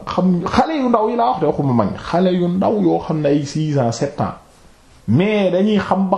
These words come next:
xam gaa yooyu yépp ñu dëkk fële. Da ngay romb rek ñu ne, ñu naan nga dégg rek ñu naan diw la. <laughs> Wala ñu koy woo.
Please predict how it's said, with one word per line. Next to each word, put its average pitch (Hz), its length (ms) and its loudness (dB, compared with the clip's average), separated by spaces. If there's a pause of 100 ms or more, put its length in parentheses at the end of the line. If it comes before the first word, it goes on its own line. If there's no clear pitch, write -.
xam 180 200 -2
gaa 180 180 0
yooyu 214 200 0
yépp - 240 0
ñu 165 140 4
dëkk - 280 -2
fële. 254 260 0 (1160)
Da 208 120 2
ngay 233 160 0
romb 226 280 0
rek 233 200 0
ñu 226 100 0
ne, 226 100 2 (320)
ñu 165 160 2
naan 208 200 2
nga 196 80 2
dégg 190 300 0
rek 196 220 2
ñu 202 80 -2
naan 220 260 2
diw 262 240 2
la. 294 100 2 (920)
<laughs> - 60 -4 (1700)
Wala 185 300 2
ñu 196 120 -2
koy 190 160 0
woo. 175 380 0